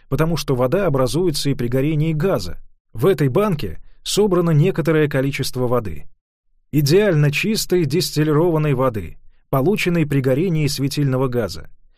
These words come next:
Она ничем не отличается от воды, какую вы могли бы добыть путём перегонки из речной, океанской или ключевой. Это в точности такая же вода. Вода — химический индивид. Она всегда одинакова.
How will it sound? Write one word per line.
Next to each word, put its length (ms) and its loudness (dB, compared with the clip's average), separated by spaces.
Она 240 2
ничем 460 2
не 80 2
отличается 640 -2
от 100 -4
воды, 300 2
какую 400 0
вы 160 2
могли 340 0
бы 120 2
добыть 360 0
путём 320 -2
перегонки 560 0
из 160 -2
речной, 560 -2
океанской 720 -2
или 280 -2
ключевой. 680 -2
Это 280 0
в 60 -12
точности 720 -2
такая 440 0
же 140 -4
вода. 340 -4
Вода — 320 4
химический 560 -2
индивид. 480 -4
Она 220 2
всегда 500 0
одинакова. 640 -4